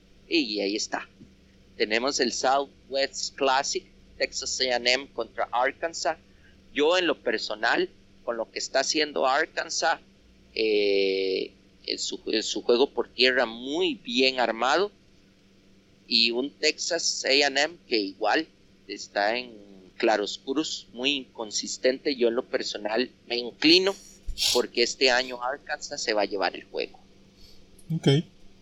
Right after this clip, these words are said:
Speaker 2: perfecto. Eh,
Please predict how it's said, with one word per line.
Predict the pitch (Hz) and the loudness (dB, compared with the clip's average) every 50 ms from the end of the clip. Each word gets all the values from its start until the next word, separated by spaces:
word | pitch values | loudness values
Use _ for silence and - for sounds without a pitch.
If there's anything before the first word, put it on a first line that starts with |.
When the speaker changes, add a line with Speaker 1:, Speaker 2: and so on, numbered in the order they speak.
| - - - | -20 -18 -14
Speaker 2:
perfecto. | - - - 120 110 - - - - - _ _ - - - - _ - - - - - _ - _ - - - - | -12 -6 -4 -4 -4 -4 -8 -20 -20 -20 _ _ -20 -20 -20 -20 _ -20 -20 -20 -20 -20 _ -20 _ -20 -20 -8 -2
Eh, | 139 131 131 127 127 127 123 123 120 120 117 113 110 | 2 4 4 6 6 4 4 2 2 2 0 0 -2